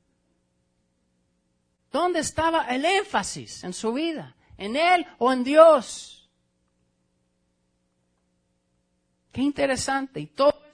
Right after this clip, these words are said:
esto después de la mentira. "Solo yo he quedado". Versículo trece. Bueno, este es del capítulo dieciocho, que lo habíamos leído en el capítulo antes, ¿verdad? Esto es cuando a, a Abdías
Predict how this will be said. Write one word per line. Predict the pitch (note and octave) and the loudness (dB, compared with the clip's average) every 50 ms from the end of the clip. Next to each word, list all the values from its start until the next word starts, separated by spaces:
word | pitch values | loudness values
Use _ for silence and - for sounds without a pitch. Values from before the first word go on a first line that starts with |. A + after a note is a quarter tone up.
| _ _ | _ _
esto | - A3+ | -8 -6
después | A3 G#3 - - B3+ C4 C4 | -6 -6 -2 2 4 4 4
de | B3+ B3+ | 4 2
la | B3 A#3 A3 | 0 0 0
mentira. | G#3+ G#3 G3 F#3 - B3+ C4+ C4 A3 D3+ - - _ _ _ _ _ _ _ _ _ _ _ _ _ _ _ _ _ _ _ | 0 -2 -2 -4 -4 -6 -6 -6 -8 -12 -14 -16 _ _ _ _ _ _ _ _ _ _ _ _ _ _ _ _ _ _ _
"Solo | - - - - E4+ G#3 G#3+ | -20 -16 -12 -10 -8 -8 -6
yo | G#3+ A3 G#3+ | -6 -8 -10
he | A#3 - | -10 -12
quedado". | - A2 - - - - - - - C4 - _ _ _ _ _ _ _ _ _ _ _ _ _ _ _ _ _ _ _ _ _ _ _ _ _ - | -14 -16 -16 -16 -14 -14 -16 -16 -16 -18 -20 _ _ _ _ _ _ _ _ _ _ _ _ _ _ _ _ _ _ _ _ _ _ _ _ _ -2
Versículo | A#3 A#3 - - C#4 D4 C#4+ - C#4+ C4+ B3+ B3+ | -2 0 0 0 0 -2 -2 0 0 0 0 0
trece. | - C#4+ D4 D4 - - - A3 F3 - _ _ _ _ _ _ _ _ _ _ _ _ _ _ _ _ - | 0 -2 -2 -2 -4 -6 -10 -12 -14 -16 _ _ _ _ _ _ _ _ _ _ _ _ _ _ _ _ -4
Bueno, | G#3+ B3+ A#3+ C4 | -2 -2 0 -2
este | D#4 A#3 - D#4 D4+ | -4 -4 -6 -8 -4
es | |
del | C#4 C#4 B3 A#3 | -2 -2 -2 0
capítulo | - B3 G#3+ - B3+ B3+ - C4+ B3+ B3 A#3 | -2 -4 -4 -4 -4 -4 -2 -2 0 0 0
dieciocho, | A#3+ A#3 A#3+ A#3 - - C4 C4+ D4+ D4+ - A#3+ G3+ | 0 0 0 -2 -2 2 4 6 4 4 2 -2 -6
que | - A3+ | -4 -2
lo | G3 F#3+ | -2 0
habíamos | F#3+ F#3 G3+ G#3+ A3 G#3+ F#3+ | 0 0 0 -2 -2 -2 -4
leído | F#3+ F#3 F3+ F#3 F#3+ G3+ G#3+ A3+ | -4 -4 -2 -2 0 2 2 0
en | A3+ | 0
el | G#3+ G#3 G3+ | -2 -4 -6
capítulo | - F#3 - - G#3 - - A3 G#3+ G#3+ A3+ | -8 -10 -10 -10 -10 -6 -4 -2 2 2 2
antes, | A#3+ D#4+ F4 - - C4 F3 - - - _ _ _ _ _ _ _ _ _ _ | 2 0 -2 -6 -10 -14 -14 -16 -18 -20 _ _ _ _ _ _ _ _ _ _
¿verdad? | - D#3 D#3 G3+ A#3 - - | -14 -10 -6 -6 -6 -6 -6
Esto | F#3 F#3+ - - G#3+ | -8 -8 -8 -10 -12
es | - | -8
cuando | - G#3+ G3 G3 G3+ G3 | -6 -6 -4 -2 0 0
a, | G3 | 0
a | F#3+ - F#3 | 0 -2 -2
Abdías | F#3 F3 E3 A3+ C#4 D4 B3 E3+ D#3 - | -4 -4 -2 0 0 0 0 0 -4 -8